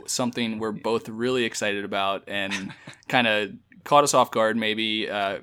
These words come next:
Speaker 1: kinda caught the American public off guard,
Speaker 2: <laughs>
Speaker 1: uh,
Speaker 2: Right.
Speaker 1: is the series, uh, Ozark, which is a ten-part series on Netflix. Um,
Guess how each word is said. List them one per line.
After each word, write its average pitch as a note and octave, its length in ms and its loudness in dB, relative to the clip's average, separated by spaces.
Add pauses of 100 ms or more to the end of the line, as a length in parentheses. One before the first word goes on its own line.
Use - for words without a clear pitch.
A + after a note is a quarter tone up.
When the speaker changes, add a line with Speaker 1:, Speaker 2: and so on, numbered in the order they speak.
(100)
Speaker 1:
kinda D#3 220 -2
caught A2 260 -2
the G#2+ 100 -4
American G2+ 460 -6
public B2 420 -6
off F#2+ 220 -6
guard, G2 400 -6
Speaker 2:
<laughs> - 80 -6
Speaker 1:
uh, - 0 - (160)
Speaker 2:
Right. G2+ 200 -4 (600)
Speaker 1:
is A2+ 500 0
the A#2+ 160 -4
series, A#2+ 460 0 (260)
uh, G2 320 -2
Ozark, A2 600 -2
which - 260 -8
is G2 160 -6
a F#2+ 100 -2
ten-part G#2+ 720 -6
series F#2+ 440 -6
on F#2+ 200 -8
Netflix. - 840 -4
Um, F#2+ 560 -6